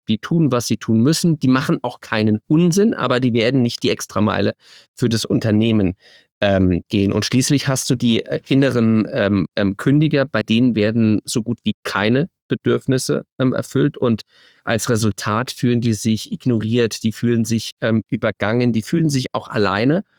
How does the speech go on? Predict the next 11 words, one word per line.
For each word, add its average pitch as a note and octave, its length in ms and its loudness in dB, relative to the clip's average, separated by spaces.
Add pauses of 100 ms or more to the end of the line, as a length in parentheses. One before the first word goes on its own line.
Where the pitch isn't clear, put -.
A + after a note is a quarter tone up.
(280)
Und G2+ 180 -4
das F#2+ 140 -4
sind C3 140 0
dann G#2+ 120 2
auch - 140 -6
die A2 160 0
Leute, G#2+ 420 0
die, G#2+ 320 0
die A2 160 -4
innerlich, A2 680 0
ähm, G#2+ 340 2